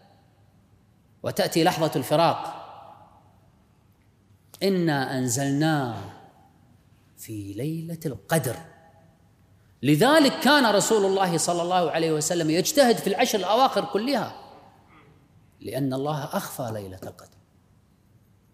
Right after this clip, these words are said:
كما أخفى رضاه في طاعاته. فالمطيع يطيع الله ويجتهد، ويخفي الله رضاه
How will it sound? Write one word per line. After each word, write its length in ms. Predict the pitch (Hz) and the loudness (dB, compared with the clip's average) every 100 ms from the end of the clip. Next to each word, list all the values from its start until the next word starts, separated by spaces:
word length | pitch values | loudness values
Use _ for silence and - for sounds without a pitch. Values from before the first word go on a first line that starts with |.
| _ _ _ _ _ _ _ _ - _ _ - | _ _ _ _ _ _ _ _ -20 _ _ -2
كما 380 | 202 226 233 262 | 2 4 4 4
أخفى 240 | - - | 2 6
رضاه 560 | 233 233 220 254 311 277 - - - - - - - - - - - - | 6 6 6 8 8 6 2 -4 -8 -12 -16 -18 -20 -20 -20 -20 -20 -10
في 140 | 131 | -6
طاعاته. 500 | 123 139 170 220 - - - - - - - _ _ _ _ _ _ _ _ _ _ _ _ _ _ _ _ _ _ _ _ _ _ _ _ _ _ _ _ _ _ _ _ | 0 2 2 0 -2 -8 -14 -18 -20 -20 -20 _ _ _ _ _ _ _ _ _ _ _ _ _ _ _ _ _ _ _ _ _ _ _ _ _ _ _ _ _ _ _ _
فالمطيع 480 | - 139 185 269 269 | -2 2 4 4 4
يطيع 380 | 208 214 311 262 | 4 4 6 6
الله 220 | 269 285 | 6 6
ويجتهد، 540 | 262 247 247 302 254 208 - - - - - - | 8 6 4 2 2 0 -6 -16 -18 -20 -20 -8
ويخفي 440 | 123 202 151 - 185 | 0 2 2 0 0
الله 720 | 175 170 175 196 196 170 165 | 0 -2 0 2 2 2 2
رضاه 560 | 151 147 170 131 - | 2 2 2 2 -4